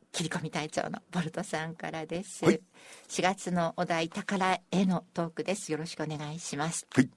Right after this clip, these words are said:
Speaker 1: 九回の宝育てる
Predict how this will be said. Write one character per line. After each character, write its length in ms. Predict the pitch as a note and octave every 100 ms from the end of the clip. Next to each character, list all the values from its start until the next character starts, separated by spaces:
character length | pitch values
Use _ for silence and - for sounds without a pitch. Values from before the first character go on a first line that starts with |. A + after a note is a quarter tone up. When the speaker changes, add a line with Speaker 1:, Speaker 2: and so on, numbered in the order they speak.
| _ - - - - - - _
Speaker 1:
九 260 | A#3+ C#4+ D4
回 340 | - G#3+ F#3+
の 220 | F3 F3+ - _ _ - _
宝 440 | G3+ G#3 D#4 D4 - _ _ -
育 260 | F3+ F3+
て 160 | F3
る 120 | D3